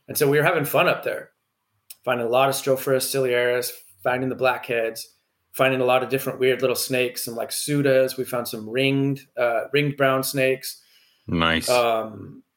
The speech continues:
Speaker 1: a lot of different geckos, more Stimsoni. And it was just, we were having a good time up there. So we ended up staying a couple of days. And then, you know, then it's like, okay, we stayed two or three nights, and now we kinda, <clears throat> that was when it was like,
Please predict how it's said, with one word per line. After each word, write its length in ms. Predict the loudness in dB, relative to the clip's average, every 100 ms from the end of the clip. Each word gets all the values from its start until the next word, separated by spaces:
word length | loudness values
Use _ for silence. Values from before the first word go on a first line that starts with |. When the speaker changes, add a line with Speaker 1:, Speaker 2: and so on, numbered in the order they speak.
| _ _ _ _
Speaker 1:
a 40 | -2
lot 240 | 2 2
of 60 | 2
different 300 | -2 -2 0
geckos, 840 | 0 2 2 2 0 -2 -6 -10 -14 -2
more 240 | 2 2
Stimsoni. 920 | 0 -4 -4 -2 -2 0 0 -2 -4 -12 _ _ _ _ _ _ _ _ _ _ _ _
And 140 | 0 2
it 60 |
was 120 | 2 0
just, 260 | -2 -4
we 120 | -2 2
were 60 |
having 220 | 2 2
a 20 | 0
good 160 | 0
time 220 | 2 2
up 140 | 2 2
there. 200 | 2 2
So 140 | -2
we 80 | 0
ended 120 | 2
up 100 | 0
staying 260 | 0 -2 -2
a 60 | -2
couple 320 | -4 0 -2
of 80 | 0
days. 600 | 0 0 -4 -8 -14 _ _ _ _ _
And 180 | -4 0
then, 500 | 0 0 -4 -8 -8
you 100 | -2
know, 140 | 2 2
then 140 | 2
it's 140 | 2
like, 140 | 0 2
okay, 220 | 2 0
we 100 | 0
stayed 340 | 0 0 0 -4
two 220 | -2 -2
or 60 |
three 200 | -2 -2
nights, 320 | 2 2 0 -2
and 60 |
now 140 | 0 0
we 80 | -2
kinda, 360 | -2 -4 -6 -18 _ _ _
<clears throat> 380 | _ _ _ _
that 580 | 0 2 2 0 -2 -2
was 120 | 0
when 120 | 0 2
it 60 |
was 140 | 0 0
like, 240 | 0